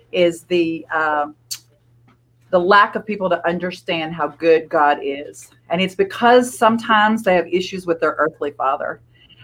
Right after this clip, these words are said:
And so what, what our goal is in singing this song is not only to honor Father's Day, but what we want to do is we want to really challenge you that if the girls standing behind me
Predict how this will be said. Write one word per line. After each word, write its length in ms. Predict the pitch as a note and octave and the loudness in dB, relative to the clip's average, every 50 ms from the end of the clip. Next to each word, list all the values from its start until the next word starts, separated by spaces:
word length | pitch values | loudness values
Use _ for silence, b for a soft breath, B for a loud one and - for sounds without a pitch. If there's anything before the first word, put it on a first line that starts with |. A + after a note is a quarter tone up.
| b b | b b
And 140 | F#3+ G#3 | 0 0
so 180 | G#3 - G#3 G#3 | 4 4 4 4
what, 380 | G3 G#3+ B3 D#4 D4+ D4+ - - | 6 6 4 4 4 2 -2 -2
what 260 | G3+ A3+ B3 C4 - - | 0 2 2 2 4 4
our 140 | G#3 G3+ F#3+ | 2 2 2
goal 420 | F#3 G#3 G#3+ G#3+ B3 C#4 D4 D4 | 2 2 4 4 6 6 4 4
is 240 | C4 A3 G#3 F#3+ F3+ | 4 4 2 0 -2
in 100 | F3+ E3+ | -6 -10
singing 400 | F3 - - G3+ G3+ G#3 G#3 G3+ | -10 -8 -8 -8 -8 -8 -10 -8
this 180 | G3 G3+ G3 - | -8 -8 -10 -10
song 320 | - F3 D#3 D3+ D#3 D#3+ | -8 -8 -6 -6 -8 -10
is 120 | D#3 D3+ | -10 -6
not 260 | E3+ E3+ E3+ F3+ G3 G#3+ | -2 0 2 2 2 2
only 200 | A3+ A#3 A#3 A3 | 0 0 0 0
to 100 | A3 G3+ | -2 0
honor 320 | G3+ G3 G3 G3 G3 - | 0 -2 -2 -2 -4 -2
Father's 420 | - E3+ D3+ D3+ D3 D3 D3+ - - | 0 0 0 0 -2 -4 -8 -10 -8
Day, 300 | - D3+ D3 D3 D3+ D#3 | -6 -4 -4 -4 -4 -4
but 160 | D3+ D#3+ - | -6 -6 0
what 160 | E3+ G#3+ B3 C4 | 2 2 2 2
we 120 | D4 D4+ | 2 2
want 180 | C#4+ C4 A#3+ A3 | 2 2 2 0
to 60 | G3+ | -2
do 300 | E3+ F3 F3 E3+ D#3+ D#3+ | -2 0 0 2 2 0
is 140 | E3 E3 E3 | -4 -6 -4
we 220 | E3 G3+ B3 C#4 | -4 -2 -2 0
want 360 | D4+ D#4 D4 C#4 C4+ - - - | 2 4 4 4 2 0 -4 -14
to 500 | - - G3+ G3 F#3 F3 E3+ E3 E3 _ _ _ - | -10 -6 -4 -2 0 0 -2 -2 -4 _ _ _ -10
really 360 | E3 F3 G#3 A#3 B3 B3 A#3+ | -2 2 4 4 4 4 2
challenge 540 | A#3+ - - G3 F3+ F3 E3+ D#3+ D#3+ - - | -2 -4 -4 -2 0 0 -2 -4 -6 -10 -14
you 220 | D3+ D#3 F3+ F3+ _ b b b b b b b b | -18 -18 -18 -20 _ b b b b b b b b
that 100 | G#3 G3+ | -2 -2
if 80 | G3+ - | 0 0
the 80 | G#3 | -2
girls 420 | - - A#3 B3+ C#4+ D#4+ E4+ E4+ - | 0 4 4 6 6 4 2 0 -4
standing 400 | - C4 B3+ B3+ A#3+ A#3+ A#3 G3+ | -4 -2 0 0 0 0 0 0
behind 420 | F#3+ F#3+ F#3 F3+ E3 E3 D#3+ D3+ | 0 0 0 0 0 0 0 0
me 300 | D3 C#3+ C#3+ - D#3 - | -2 -4 -6 -8 -12 -16